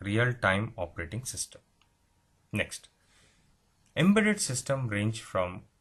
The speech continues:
no U I user interface at all in a system,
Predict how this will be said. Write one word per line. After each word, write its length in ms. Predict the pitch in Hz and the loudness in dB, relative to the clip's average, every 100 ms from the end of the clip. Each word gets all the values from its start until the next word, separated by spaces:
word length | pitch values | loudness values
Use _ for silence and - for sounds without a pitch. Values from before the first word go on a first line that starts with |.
| _ _ _ | _ _ _
no 380 | 98 104 151 185 | -4 2 2 2
U 320 | 160 139 143 | 0 0 2
I 240 | 135 156 - _ _ _ _ _ - | 2 0 -8 _ _ _ _ _ -8
user 320 | 107 113 127 | -2 0 0
interface 760 | 127 131 131 127 131 156 - - _ _ _ _ _ | 0 0 -4 -4 -6 -6 -10 -16 _ _ _ _ _
at 260 | 104 101 - 104 | -2 -2 -6 2
all 300 | 110 135 151 | 6 6 4
in 260 | 139 139 | 0 -2
a 100 | 139 | -2
system, 540 | 135 135 127 - 165 | -2 -6 -6 -8 -8